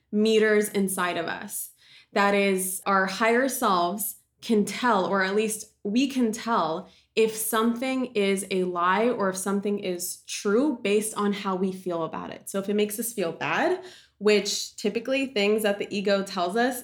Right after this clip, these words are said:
is things that make us feel bad, then that's a lie. And things that feel good to us typically reflect the truth. However,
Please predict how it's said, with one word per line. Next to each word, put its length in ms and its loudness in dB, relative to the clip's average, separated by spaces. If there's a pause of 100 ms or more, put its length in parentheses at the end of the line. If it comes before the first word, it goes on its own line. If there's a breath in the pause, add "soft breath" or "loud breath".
is 260 0
things 240 0
that 180 -2
make 180 -2
us 160 -4
feel 160 0
bad, 320 2
then 140 0
that's 200 -2
a 60 -6
lie. 480 -2 (420 loud breath)
And 600 2 (100)
things 380 2
that 300 -4
feel 180 -2
good 280 -2
to 180 -2
us 340 0
typically 560 -4
reflect 520 -4
the 120 -12 (100)
truth. 360 -6 (400 soft breath)
However, 880 2